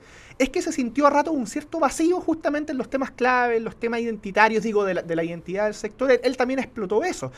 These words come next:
el cambio de opinión de la ley de género, el silencio de la objeción de conciencia institucional, el cambio de opinión inicial en la gratuidad. José Antonio Kast también explotó eso.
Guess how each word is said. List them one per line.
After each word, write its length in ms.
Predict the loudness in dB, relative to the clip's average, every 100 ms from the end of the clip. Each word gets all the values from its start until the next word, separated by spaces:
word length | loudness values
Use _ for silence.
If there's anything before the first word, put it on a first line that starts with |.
| -16 -10
el 140 | -2
cambio 220 | 0 2
de 20 | 2
opinión 240 | 0 -2
de 40 |
la 80 | 0
ley 120 | 0
de 80 | -2
género, 480 | 0 6 6 6 0
el 80 | 0
silencio 280 | -4 -4 -6
de 40 |
la 20 |
objeción 200 | -6 -6
de 80 | -4
conciencia 340 | -4 -6 -6
institucional, 760 | -6 -6 -6 -4 2 4 4 2 -4 -14
el 140 | -8 -4
cambio 200 | -2 0
de 60 |
opinión 160 | -2 -4
inicial 280 | -2 0 2
en 60 |
la 80 | 2
gratuidad. 520 | 2 0 2 4 4
José 160 | 2 -4
Antonio 220 | -6 -4
Kast 160 | -4 -4
también 240 | -2 -4
explotó 520 | -4 -2 -2 -2 -4
eso. 260 | -4 -6